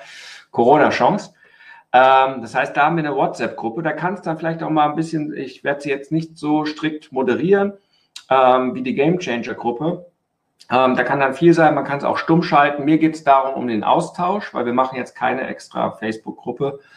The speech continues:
hatte ich erst überlegt, aber ich glaub, das wird dann too much. Einfach da rein, wo man auch Tipps austauschen kann,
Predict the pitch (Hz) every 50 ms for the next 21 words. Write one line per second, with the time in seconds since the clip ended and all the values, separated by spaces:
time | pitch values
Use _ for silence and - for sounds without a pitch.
0 | - _ - - 117 113 110 113 117 123 120 - - 110 110 110 110 117 127 135
1 | 131 - - - - 113 107 - - 120 123 - - 120 120 - 123 120 120 123
2 | 113 110 - - - 131 127 143 190 - - - - - - _ _ _ _ _
3 | _ _ _ - - 127 131 160 139 - - 123 117 110 123 131 147 151 156 160
4 | 165 170 170 165 - - _ _ - 127 127 131 127 117 123 123 - - - 185
5 | 185 - - - - - 143 165 165 - - - 143 139 143 143 - - 139 -
6 | - - 135 135 135 135 135 135 139 -